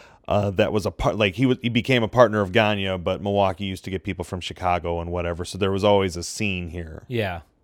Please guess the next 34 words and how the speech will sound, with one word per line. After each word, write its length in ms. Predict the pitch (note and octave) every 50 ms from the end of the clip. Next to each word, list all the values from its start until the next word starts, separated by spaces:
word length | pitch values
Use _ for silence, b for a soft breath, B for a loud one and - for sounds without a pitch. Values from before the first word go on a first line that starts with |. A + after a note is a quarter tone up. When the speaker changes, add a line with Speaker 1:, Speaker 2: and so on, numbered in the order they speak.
| _ _ _ _ _ _ _ _ _ _
Speaker 2:
and 100 | A2 A2
it 60 | A2
came 260 | - - A#2 G#2+ G2+ F#2
through, 220 | - - G#2+ G2
but 220 | E2+ - G#2+ -
that 200 | - - A2 G#2+
was 180 | A2+ A2 G2+ G2
because 320 | _ G#2+ G2 - A2+ G2+
of 100 | G2+ G2 F#2
the 60 | G2+
riot. 320 | F#2+ G#2 F#2+ F#2+ G2 F#2 -
Do 40 | A#2
you 60 | A2+
know 100 | A2+ A2
why 180 | G#2+ G2+ G#2 G2+
that? 180 | E2+ - -
What 180 | B2 C3+ C3+ A#2
the, 200 | G2 A2+ G#2+ G#2+ G#2+
was 160 | A#2 A2+ G2+
it 60 | G#2 F2+
the 100 | G#2 A2+
old 120 | A2 G#2+
lady 220 | A2 A2 G#2+ G#2+ G2
Cage 380 | - - A#2 A2+ B2 C3+ B2
riot 280 | C3 C#3+ C#3 C#3+ D3 C#3
that 140 | - G#2+ G2+
caused 320 | - - B2 A#2+ A#2 G#2 G#2
the 80 | A#2
stop, 400 | A2 - - - C3 C3+ C#3 -
or 80 | B2+ A2+
was 200 | G#2+ G#2+ F#2+ F#2
that, 480 | G2 G2+ G2+ G2 G2 - - - - b b b b b b b b b b b b b - - -
um 540 | - F#2 A2 A2 A2 A2 G#2+ A2 A2 A2 A2 A2
Speaker 1:
No. 640 | A2+ A2+ A2 G#2 G2 F#2 F2 E2+ - - - -